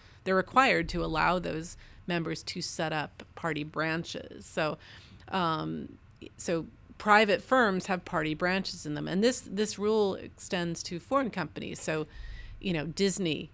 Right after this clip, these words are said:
in China, Intel in China, Walmart in China, they all have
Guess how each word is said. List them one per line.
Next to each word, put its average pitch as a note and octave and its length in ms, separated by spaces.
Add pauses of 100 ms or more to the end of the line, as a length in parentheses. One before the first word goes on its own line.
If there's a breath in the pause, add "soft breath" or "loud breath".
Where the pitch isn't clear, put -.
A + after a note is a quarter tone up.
in D#3+ 180
China, D3 600 (100)
Intel F#3+ 540
in D#3 160
China, D3 340
Walmart F3 500
in E3 140
China, D3+ 320
they E3+ 160
all A3 300
have F#3 400